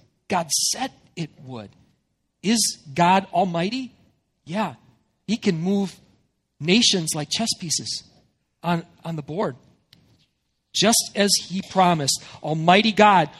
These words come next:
was gonna bring light into this darkness in the form of a child, exactly where he said he would.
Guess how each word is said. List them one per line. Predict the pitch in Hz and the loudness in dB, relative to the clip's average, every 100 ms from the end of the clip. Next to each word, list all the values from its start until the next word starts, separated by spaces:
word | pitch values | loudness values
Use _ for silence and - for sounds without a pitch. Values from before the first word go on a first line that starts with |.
| - | -4
was | 165 | -2
gonna | - 185 180 | 2 4 2
bring | - 175 165 143 139 | 2 0 0 -2 -2
light | 156 196 226 - - - - - - | 0 2 2 0 -8 -10 -12 -20 2
into | 226 240 240 - 208 208 - - | 4 6 4 2 2 0 -4 0
this | 196 196 147 | 4 4 2
darkness | 190 190 220 165 151 - - | 4 6 4 -2 -4 -6 -4
in | 180 | -4
the | |
form | 170 - 202 214 | -4 -4 0 0
of | 202 | 0
a | |
child, | - 180 135 - _ _ _ _ _ _ _ | -2 -2 -4 -14 _ _ _ _ _ _ _
exactly | 147 139 - 190 202 208 214 208 202 _ _ _ | -10 -4 0 2 2 0 -4 -4 -4 _ _ _
where | - 156 165 170 - | -8 -4 -2 -4 -10
he | 151 | -6
said | - - 170 160 - | -2 0 -2 -4 -10
he | _ 156 | _ -14
would. | 143 151 135 | -8 -6 -6